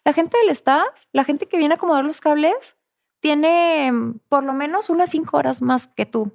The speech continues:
y yo aquí. Y se están partiendo el hocico y no se están quejando porque el sándwich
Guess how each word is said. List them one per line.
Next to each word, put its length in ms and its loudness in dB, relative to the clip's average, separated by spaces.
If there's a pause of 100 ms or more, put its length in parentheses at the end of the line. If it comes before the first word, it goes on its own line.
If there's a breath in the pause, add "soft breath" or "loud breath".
y 120 -4
yo 200 -4
aquí. 380 -6 (600)
Y 100 -4
se 40 -2
están 220 0
partiendo 500 0
el 80 2
hocico 300 -4
y 20 0
no 80 0
se 80 -2
están 220 -2
quejando 640 -2 (280 soft breath)
porque 280 0
el 80 -2
sándwich 560 -4